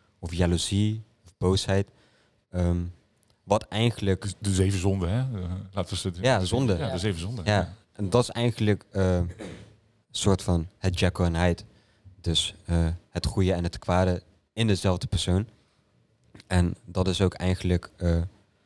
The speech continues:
Speaker 1: ja, wat iedereen heeft. Dus niet alleen ik als, als danser zijnde. En dat is eigenlijk wat ik ook wil meegeven aan het publiek dat komt kijken, zeg maar. Dat,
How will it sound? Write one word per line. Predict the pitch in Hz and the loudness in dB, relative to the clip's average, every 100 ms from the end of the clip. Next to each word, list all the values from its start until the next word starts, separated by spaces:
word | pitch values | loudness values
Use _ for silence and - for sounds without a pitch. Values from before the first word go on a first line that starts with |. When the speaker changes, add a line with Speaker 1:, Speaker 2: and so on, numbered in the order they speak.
| _ _ _ _ | _ _ _ _
Speaker 1:
ja, | - - _ _ _ _ _ _ _ _ _ | -14 -14 _ _ _ _ _ _ _ _ _
wat | 87 87 | -8 -6
iedereen | 104 95 110 104 | -4 0 0 0
heeft. | 82 - | -4 -4
Dus | 85 | -4
niet | - 87 | -2 0
alleen | 92 90 90 - _ _ _ _ | 2 2 0 -4 _ _ _ _
ik | 87 87 | -2 -2
als, | - 85 80 - - | 0 0 0 -4 -4
als | 82 - - | -2 -2 -2
danser | 80 85 - 85 | 0 0 0 -2
zijnde. | 82 85 90 110 - _ _ _ _ | 0 2 0 -2 -10 _ _ _ _
En | 85 82 82 - _ _ _ _ | -4 -2 -4 -10 _ _ _ _
dat | 90 87 - - _ _ _ | 0 0 -2 -18 _ _ _
is | - - | -8 0
eigenlijk | 95 87 85 | 2 2 2
wat | 90 | 2
ik | - - | 2 2
ook | 92 85 | 0 2
wil | 90 82 | 0 2
meegeven | 85 85 - 87 82 82 73 | 2 0 2 0 2 0 0
aan | 78 80 78 _ _ _ _ _ _ | 0 -2 -4 _ _ _ _ _ _
het | 87 | -6
publiek | - 82 87 - | -2 0 0 2
dat | 87 | 0
komt | - 87 | 2 -2
kijken, | - 98 - | 2 2 2
zeg | 80 76 | -6 -4
maar. | 80 | -2
Dat, | 82 | 0